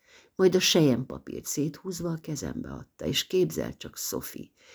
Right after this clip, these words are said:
hátrább lépett, és úgy figyelte az arcomat, amíg egyenként megnéztem, mi van a dobozban, és utána mindent kiraktam a takaróra. A doboz a következőket tartalmazta.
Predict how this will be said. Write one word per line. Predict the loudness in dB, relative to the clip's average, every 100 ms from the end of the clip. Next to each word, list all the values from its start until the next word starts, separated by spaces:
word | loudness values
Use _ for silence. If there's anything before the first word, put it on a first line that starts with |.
| -20 -12
hátrább | -2 -2 -2 -4 -4
lépett, | 0 -2 -2 -6 -6
és | -6
úgy | -4 -4 -4
figyelte | -8 -4 -4 -4
az | -6 -4
arcomat, | -4 -4 -4 -4 -4
amíg | -2 -4 -4
egyenként | -6 -2 -4 -2 -6 -6
megnéztem, | -8 -4 -4 -4 -4 0
mi | 2
van | 2 0
a | 0
dobozban, | -2 -2 -4 -8 -8
és | -8 -6
utána | -6 -4 0
mindent | 2 2 2 0 -2
kiraktam | -4 -4 -6 -6
a | -6
takaróra. | -8 -14 -16 -16 -18 -20 -20 _ _ _ _ _ _ _ _ _ _ _ _ _
A | -4
doboz | 0 2 4 8 8 6 0 -16 _ _ _ _ _ _ _ _ _ _ _ -6
a | -6
következőket | 0 0 0 -4 -12 -12 -12 -16 -20
tartalmazta. | -16 -16 -16 -20 -20 -18 -18 -18 -20